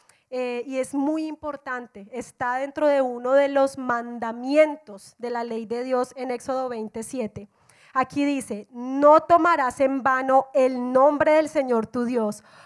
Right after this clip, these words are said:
porque yo, el Señor, no consideraré inocente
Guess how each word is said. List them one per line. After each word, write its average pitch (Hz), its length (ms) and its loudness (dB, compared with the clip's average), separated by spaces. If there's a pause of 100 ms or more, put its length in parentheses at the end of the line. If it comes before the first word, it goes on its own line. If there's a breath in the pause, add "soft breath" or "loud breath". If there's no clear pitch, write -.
(140 loud breath)
porque 269 580 4
yo, 311 460 6
el 330 180 0
Señor, 277 680 2
no 294 500 6
consideraré 339 720 0
inocente 277 720 -2